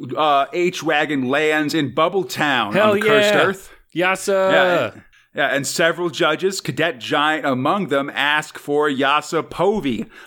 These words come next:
Speaker 1: Been told that it's Povey instead of Poovey. I'm fine with that.
Speaker 2: Yeah.
Speaker 1: Um, yeah, Judge De-, Judge Dredd sent them. It seems like Yasa's grown a bit since we last saw him. I think he's taller.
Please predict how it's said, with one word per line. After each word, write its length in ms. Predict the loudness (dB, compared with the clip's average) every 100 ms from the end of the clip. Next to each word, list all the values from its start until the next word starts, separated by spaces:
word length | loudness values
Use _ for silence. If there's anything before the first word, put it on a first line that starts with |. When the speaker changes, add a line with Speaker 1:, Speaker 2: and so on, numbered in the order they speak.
| _
Speaker 1:
Been 120 | -6
told 260 | -2 0 2
that 80 | -2
it's 140 | -4
Povey 540 | -4 0 0 0 -4
instead 300 | -6 -4 -2
of 140 | -2 -2
Poovey. 440 | -2 0 2 0
I'm 120 | -2
fine 300 | -2 -4 -2
with 160 | -4 -6
that. 320 | -4 -4 -6 -16 -10
Speaker 2:
Yeah. 180 | -8 -4
Speaker 1:
Um, 400 | -2 -2 -2 -8 _ _ _ -4
yeah, 220 | -2 -2
Judge 400 | -2 0 0 -2
De-, 300 | 0 0 0 -6 -16
Judge 420 | -6 -2 -2 -2
Dredd 420 | -10 -2 0 0 -4
sent 340 | -4 -4 -2
them. 200 | -6 -6
It 120 | -8
seems 340 | -6 -2 -2 -2
like 120 | -6
Yasa's 500 | -2 -2 -2 -4 -12
grown 400 | -12 -2 0 0
a 60 | -2
bit 260 | -2 -4 -4
since 180 | -4
we 100 | -2
last 260 | 0 0 -2
saw 100 | -2
him. 60 | -2
I 40 |
think 160 | -4 -10
he's 140 | -14
taller. 480 | -4 -2 -2 -4 -6